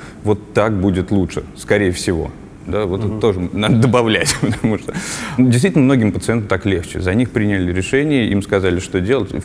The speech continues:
Speaker 1: так, в принципе, жить легче. Да, не, не только в медицине.
Speaker 2: Мгм.
Speaker 1: А, но она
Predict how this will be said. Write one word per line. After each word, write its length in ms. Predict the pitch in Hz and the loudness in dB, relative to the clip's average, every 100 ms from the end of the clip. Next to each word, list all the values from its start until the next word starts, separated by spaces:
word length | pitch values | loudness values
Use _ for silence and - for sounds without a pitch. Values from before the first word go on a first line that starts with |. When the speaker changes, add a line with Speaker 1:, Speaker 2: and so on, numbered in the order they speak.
| - - | -10 -4
Speaker 1:
так, 140 | 123 - | -4 -2
в 40 | |
принципе, 380 | 120 98 - 92 | -2 -2 -2 -4
жить 220 | 85 80 | -4 -6
легче. 340 | 82 80 - - - - - - | -6 -6 -10 -16 -18 -20 -18 -14
Да, 220 | 90 92 | -6 -2
не, 120 | 95 | 2
не 140 | 98 98 | 2 2
только 240 | 113 98 | 2 0
в 80 | 87 | 0
медицине. 500 | 95 92 92 90 123 | 0 0 -2 -2 -2
Speaker 2:
Мгм. 200 | 123 113 - - - - - | -2 -4 -8 -14 -14 -12 -6
Speaker 1:
А, 360 | 104 95 95 90 | -2 0 0 0
но 680 | 92 95 110 113 107 92 95 | 0 2 2 0 0 -2 -2
она 280 | 98 127 | 0 -2